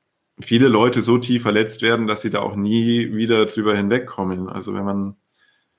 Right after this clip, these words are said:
sich vierzig Jahre oder fünfzig Jahre lang immer selbst verleugnet hat, ist es sehr schwierig, ähm, das dann einfach irgendwann abzuschließen. Und das schaffen sehr viele sehr gut. Ich finde es immer wieder beeindruckend, wie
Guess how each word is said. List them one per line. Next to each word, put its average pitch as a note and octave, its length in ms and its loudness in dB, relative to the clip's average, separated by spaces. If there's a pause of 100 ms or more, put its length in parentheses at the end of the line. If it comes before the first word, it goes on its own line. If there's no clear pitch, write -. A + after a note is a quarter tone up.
(320)
sich A2+ 180 -2
vierzig C3 420 2
Jahre A#2 520 4
oder G#2 180 0
fünfzig C3+ 440 -4
Jahre A2+ 280 2
lang G#2+ 240 0
immer C3+ 640 2
selbst C#3 340 -2
verleugnet G#2 480 -4
hat, A2+ 160 -8
ist A2 140 -10
es - 400 -14 (680)
sehr A#2 300 2
schwierig, B2+ 760 0
ähm, G#2+ 460 -2
das G#2+ 200 -6
dann G#2+ 120 -2
einfach G#2+ 240 -4
irgendwann G#2+ 320 -2
abzuschließen. G2+ 760 -2
Und G#2+ 40 2
das G#2 100 0
schaffen A#2+ 300 0
sehr B2 200 2
viele B2+ 220 2
sehr A#2+ 220 2
gut. C#3+ 240 -2
Ich A#2 100 -8
finde A#2+ 160 -4
es A#2 80 -10
immer A2+ 140 -4
wieder A2 100 0
beeindruckend, G#2+ 720 -2
wie A2 340 -6